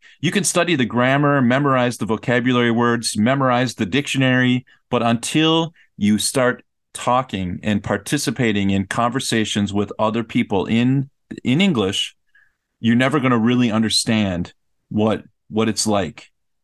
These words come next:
to speak English. And so for all of you, again, great resources are the WhatsApp chat group. Get in there, make, leave messages, leave voice notes,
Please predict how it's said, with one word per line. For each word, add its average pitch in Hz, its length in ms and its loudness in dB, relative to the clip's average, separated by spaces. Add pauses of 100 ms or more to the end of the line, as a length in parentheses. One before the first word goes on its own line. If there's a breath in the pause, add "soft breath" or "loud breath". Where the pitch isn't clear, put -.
(120)
to 101 560 0 (260)
speak - 300 -2
English. 127 540 -2 (340 soft breath)
And 110 240 0
so 113 480 0
for 135 220 -2
all 151 220 2
of 139 100 -6
you, 113 340 0 (200)
again, 117 480 -2 (840)
great 147 300 0
resources 127 640 0
are 101 360 0 (160)
the 120 80 -2
WhatsApp 120 480 0
chat 101 280 -2
group. - 280 -6 (200)
Get 131 120 2
in 143 120 2
there, 139 400 0 (240)
make, 127 420 0
leave 131 400 0
messages, 123 640 0
leave 123 220 2
voice 113 400 0
notes, 120 500 -2